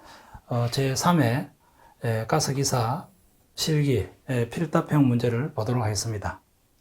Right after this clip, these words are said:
에, 용접부에 대한 비파괴 검사법 중에서 침투 탐상 검사의 장점 네 가지를 적어라. 에, 침투 탐상 검사라고 하는 것은 무엇을 의미하는가?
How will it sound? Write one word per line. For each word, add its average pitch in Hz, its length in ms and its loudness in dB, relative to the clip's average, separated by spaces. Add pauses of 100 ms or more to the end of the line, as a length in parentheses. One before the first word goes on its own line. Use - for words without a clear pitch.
(1600)
에, 135 160 0
용접부에 190 520 8
대한 143 260 4
비파괴 170 480 2
검사법 147 480 2
중에서 110 580 0
침투 202 380 0
탐상 175 400 0
검사의 131 400 4
장점 156 580 2
네 127 140 6
가지를 135 260 4
적어라. 104 400 0 (840)
에, 117 500 2
침투 202 400 6
탐상 190 460 6
검사라고 131 1300 4
하는 151 220 4
것은 117 380 0 (320)
무엇을 127 400 6
의미하는가? 139 800 6